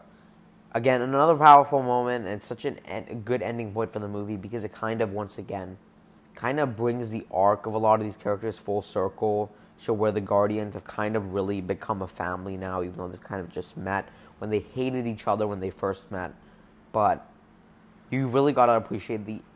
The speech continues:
am-, amount of emotion James Gunn does put into the third acts of these Guardian movies, because even my,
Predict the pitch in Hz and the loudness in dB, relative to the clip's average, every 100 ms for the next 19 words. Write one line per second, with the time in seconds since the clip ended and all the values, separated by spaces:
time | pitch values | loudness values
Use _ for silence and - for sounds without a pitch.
0 | - 107 113 - 107 113 107 101 98 98 | -16 -12 -12 -6 -2 -2 -2 -4 -2 -4
1 | - 113 95 104 95 92 - 95 95 90 | -6 -8 -4 -4 -4 -10 -8 -6 -6 0
2 | 95 92 - - - 95 92 92 95 95 | -2 -2 -16 -14 -4 -4 -4 -8 -10 -10
3 | - 92 95 87 85 - 101 90 82 73 | -6 -2 2 0 0 -4 -6 -6 -4 -4
4 | 87 98 104 104 107 101 101 95 104 95 | -2 -4 -6 -6 -6 -6 -10 -4 -2 -2
5 | 90 - - - - - - - - - | -6 -18 -20 -20 -20 -20 -20 -20 -20 -4
6 | 147 180 185 147 | -2 0 0 -2